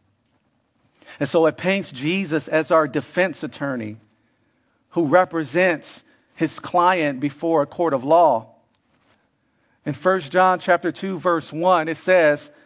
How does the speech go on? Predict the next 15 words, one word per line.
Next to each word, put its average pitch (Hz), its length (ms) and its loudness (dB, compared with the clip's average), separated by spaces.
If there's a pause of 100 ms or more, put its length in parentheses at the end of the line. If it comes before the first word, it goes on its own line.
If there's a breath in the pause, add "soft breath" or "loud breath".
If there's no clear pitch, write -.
(400 loud breath)
"My 165 180 4
little 180 240 0
children, 170 480 -2
these 170 240 0
things 185 260 -4
I 160 60 6
write 160 360 2
to 165 100 -8
you 147 200 -2
so 147 180 -4
that 151 220 2
you 139 120 -4
may 156 240 0
not 139 180 4
sin." 104 420 -8